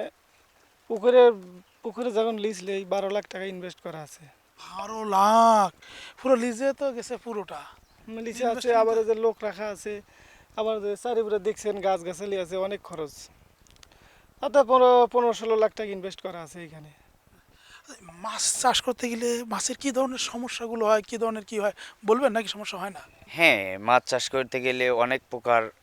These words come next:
Speaker 3: এর সমস্যার সম্মুখীন হতে হয়। যেরকম মাছের পোকা আছে, মাছের অনেক সময় ভাইরাস হয়, অনেক ধরনের অসুখ আছে,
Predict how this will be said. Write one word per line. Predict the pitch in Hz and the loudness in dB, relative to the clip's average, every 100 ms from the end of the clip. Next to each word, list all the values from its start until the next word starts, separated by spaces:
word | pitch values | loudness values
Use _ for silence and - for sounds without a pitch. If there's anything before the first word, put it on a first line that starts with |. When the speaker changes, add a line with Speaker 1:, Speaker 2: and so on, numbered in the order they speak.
| _ _ _ _ _ _ | _ _ _ _ _ _
Speaker 3:
এর | 110 110 107 | -2 0 -2
সমস্যার | - 135 123 123 | -2 -2 0 -2
সম্মুখীন | - 117 110 107 110 | -2 -4 -6 -8 -8
হতে | 107 104 | -8 -10
হয়। | 104 104 98 | -6 -4 -4
যেরকম | 104 98 92 101 | -4 -4 -4 -6
মাছের | 101 101 - 98 | -4 -6 -6 -8
পোকা | - 113 107 | -6 -2 2
আছে, | 101 - 101 98 - - - - - | 2 0 -6 -10 -12 -20 -20 -20 -10
মাছের | 104 104 - 104 101 - - _ | -8 -6 -6 -6 -6 -12 -20 _
অনেক | - 117 | -6 -4
সময় | - 123 117 | -4 -2 -2
ভাইরাস | 104 113 117 107 104 - | 0 0 0 0 -4 -6
হয়, | 101 95 95 _ - | -4 -4 -6 _ -6
অনেক | 117 107 | -4 -4
ধরনের | 120 117 110 107 101 - | -2 -2 -4 -8 -10 -4
অসুখ | 117 - 123 | -4 -4 -2
আছে, | 110 101 104 | -4 -4 -10